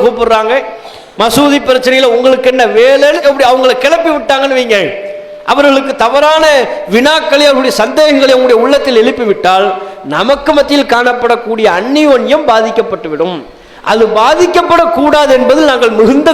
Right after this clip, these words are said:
கவனத்தை செலுத்தி வருகிறோம். எங்க பிரச்சனை, எங்க பிரச்சனைக்கு நாங்க போராடுறோம், பிரச்சனை இல்லை. இதற்கு நீங்கள் வர வேண்டும் என்கிற அவசியம் இல்லை. வந்தால் உங்களை பற்றி பெருமிதமாக நினைப்பார்கள், அது வேறு. உங்கள்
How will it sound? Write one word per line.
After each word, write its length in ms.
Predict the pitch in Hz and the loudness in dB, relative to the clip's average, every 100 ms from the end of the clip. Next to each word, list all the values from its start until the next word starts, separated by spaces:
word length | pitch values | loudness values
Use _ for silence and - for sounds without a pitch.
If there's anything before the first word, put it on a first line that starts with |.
| 233 | 0
கவனத்தை 340 | 233 254 - 269 | 0 -2 -2 -2
செலுத்தி 240 | 214 214 185 | -2 -2 -2
வருகிறோம். 300 | 156 135 117 - - - - - 147 | -2 -4 -8 -16 -20 -20 -20 -10 -6
எங்க 160 | 208 226 214 | -2 -2 -2
பிரச்சனை, 280 | 226 262 277 214 | -2 0 0 0
எங்க 140 | 226 226 | 0 0
பிரச்சனைக்கு 380 | 220 233 277 311 269 | 0 0 -2 -2 -2
நாங்க 140 | 202 170 | -2 -2
போராடுறோம், 420 | 180 180 156 - - | 0 0 -2 -8 -10
பிரச்சனை 300 | 196 - 220 170 | -8 -4 -2 -2
இல்லை. 100 | 131 - - - - - - - - 226 | -6 -14 -20 -20 -20 -20 -20 -20 -4 0
இதற்கு 260 | 269 285 277 | 0 0 0
நீங்கள் 240 | 269 240 220 | 2 2 2
வர 100 | 254 269 | 2 0
வேண்டும் 260 | 262 269 | 0 0
என்கிற 180 | 254 240 208 | 0 0 2
அவசியம் 360 | 214 208 247 247 | 0 -2 -4 -6
இல்லை. 140 | 254 202 - - - - - 160 | -4 -4 -8 -18 -20 -20 -10 -4
வந்தால் 380 | 240 262 311 294 | -4 0 0 0
உங்களை 260 | 262 294 320 311 | 0 0 0 0
பற்றி 180 | 302 302 285 | 0 0 2
பெருமிதமாக 520 | 294 294 285 285 285 254 | 2 2 2 2 2 2
நினைப்பார்கள், 540 | 269 - 285 262 247 180 | 0 0 0 2 0 0
அது 120 | 226 294 | -2 0
வேறு. 180 | 294 262 - - - - - 214 | 2 0 -2 -8 -14 -18 -8 -2
உங்கள் 260 | 285 320 | 2 2